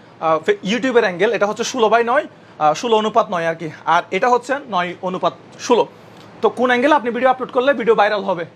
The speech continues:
বা কোন অ্যাঙ্গেলে আপনার ভিডিও আপলোড করা উচিত। এরপরের প্রশ্ন হচ্ছে, Facebook পেজে ইনকাম করা টাকা আপনি কীভাবে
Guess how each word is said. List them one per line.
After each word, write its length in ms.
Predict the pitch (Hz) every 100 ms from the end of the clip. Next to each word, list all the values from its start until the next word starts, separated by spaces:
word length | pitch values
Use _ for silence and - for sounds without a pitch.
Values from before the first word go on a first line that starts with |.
| -
বা 80 | 190
কোন 320 | - 214 208 -
অ্যাঙ্গেলে 300 | 196 214 254
আপনার 240 | 220 208
ভিডিও 200 | 196 208
আপলোড 200 | 180 185
করা 160 | 180 160
উচিত। 240 | 151 147 - - - -
এরপরের 360 | 247 285 269
প্রশ্ন 240 | 247 233 254
হচ্ছে, 240 | 233 240 233
Facebook 420 | 240 269 208 254 - -
পেজে 420 | 277 262 269 320 - -
ইনকাম 380 | 220 233 233 233
করা 220 | 214 240
টাকা 340 | 254 240 254 294
আপনি 320 | 175 190 190
কীভাবে 400 | 208 214 214 269